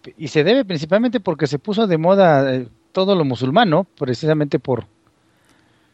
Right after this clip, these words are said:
pues, por la inmigración musulmana a, a países europeos, ¿no? Las guerras civiles en, en estos países también. Entonces, como que se pusieron de moda, entonces,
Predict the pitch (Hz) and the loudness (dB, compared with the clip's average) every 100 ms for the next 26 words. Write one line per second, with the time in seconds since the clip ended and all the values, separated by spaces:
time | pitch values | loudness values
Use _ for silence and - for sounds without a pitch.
0 | _ - 190 - 190 180 180 175 170 165 | _ 2 2 4 4 4 4 4 4 4
1 | 165 165 165 - 190 185 175 165 170 170 | 2 2 2 2 -2 -2 -2 0 2 4
2 | 156 143 135 131 131 139 135 135 135 131 | 4 4 2 0 -2 -2 -2 -2 -2 -2
3 | - 139 143 139 131 120 - 147 151 147 | 2 2 2 0 0 0 4 6 8 6
4 | 131 - - _ _ _ _ _ - 151 | 2 -8 -14 _ _ _ _ _ -2 0
5 | 160 143 127 117 139 139 - 135 139 135 | 4 4 4 2 2 2 0 -2 2 0
6 | - 120 113 107 107 143 147 127 120 127 | 0 -6 -6 -10 -18 -20 -8 -6 -4 -8
7 | - 127 120 - 120 120 139 135 - _ | 0 2 2 -4 -6 0 0 0 -8 _
8 | _ _ _ - 147 262 170 139 135 131 | _ _ _ -12 -2 0 2 0 0 2
9 | 175 180 143 156 165 139 127 147 170 - | 2 2 4 4 4 2 0 -2 -2 -6